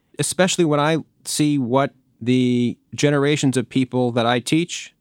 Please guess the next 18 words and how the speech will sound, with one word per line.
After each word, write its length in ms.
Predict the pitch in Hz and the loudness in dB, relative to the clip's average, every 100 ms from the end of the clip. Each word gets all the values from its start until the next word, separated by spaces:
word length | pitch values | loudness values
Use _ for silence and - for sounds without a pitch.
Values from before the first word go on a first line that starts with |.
| _ - | _ -8
what 140 | 123 | -2
the 60 | 127 | 2
younger 280 | 151 160 135 | 2 2 0
generation 640 | 131 123 107 95 - - _ | 0 0 -2 -4 -10 -16 _
is 100 | 131 | 0
already 400 | 135 139 160 143 | 2 2 2 2
introducing 540 | 117 - 107 104 - 101 | 0 -2 -2 -2 -2 -4
into 500 | 95 - 101 95 - - | -4 -4 -4 -4 -8 -6
our 160 | 110 107 | -2 -2
politics. 720 | - 92 92 - - - - _ _ | -2 -4 -4 -12 -14 -18 -18 _ _
That 260 | - 160 - 131 | 0 0 0 0
really 240 | 151 110 | 2 2
makes 260 | 98 87 - | -2 -4 -8
me 120 | 85 | -8
hopeful. 440 | 90 - - - _ _ _ | -8 -12 -16 -18 _ _ _
I 100 | 110 | -6
think 300 | 110 135 113 | -2 -2 -2
the 340 | 117 113 107 | -2 -2 -2